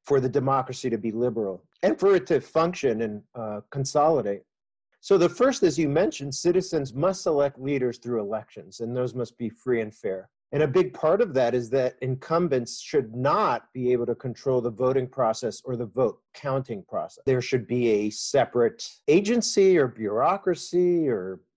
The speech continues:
some way of decentralizing the power so that the incumbents aren't sitting, let's say, in the presidential palace counting the votes and finding ways to cheat, so they inevitably end up with more votes than the opposition.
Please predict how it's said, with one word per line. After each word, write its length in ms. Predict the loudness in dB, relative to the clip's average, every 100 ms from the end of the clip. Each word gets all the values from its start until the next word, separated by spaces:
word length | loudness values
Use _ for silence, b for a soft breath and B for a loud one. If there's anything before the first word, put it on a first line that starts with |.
| _ -14
some 420 | -6 0 0 2
way 280 | 2 2 2
of 320 | 2 -2 -6 -20 -20 _ -6
decentralizing 1040 | -6 -2 0 0 0 2 2 2 -2 -6
the 80 | -6
power 720 | -8 -6 0 2 0 -2 -8 _ _ _ _ _ _ _ _ _
so 200 | -2 0
that 220 | 0 -2
the 100 | 0
incumbents 640 | -2 -2 -2 0 0 -2 0
aren't 280 | -2 -2 -4
sitting, 440 | 0 0 0 0
let's 220 | -2 -4
say, 440 | -2 0 2 2 0
in 100 | -6
the 80 |
presidential 560 | -4 -2 0 -2 -2 -8
palace 720 | -4 0 0 -2 -6 -14 -18 -12
counting 340 | -2 -2 -2 -4
the 80 |
votes 520 | -2 2 2 0 -4 -8
and 200 | -8 -10 -4
finding 320 | -2 0 0
ways 180 | -2 -2
to 120 | -4
cheat, 360 | -4 -2 -2 -2
so 160 | -6
they 360 | 0 2 0 -4 -10 -6
inevitably 600 | -2 -2 -2 -4 -4 -4
end 160 | -2 -4
up 120 | -4
with 80 | -8
more 200 | -4 -4
votes 280 | -4 -6 -6
than 120 | -10
the 60 | -8
opposition. 720 | -10 -10 -6 -6 -6 -12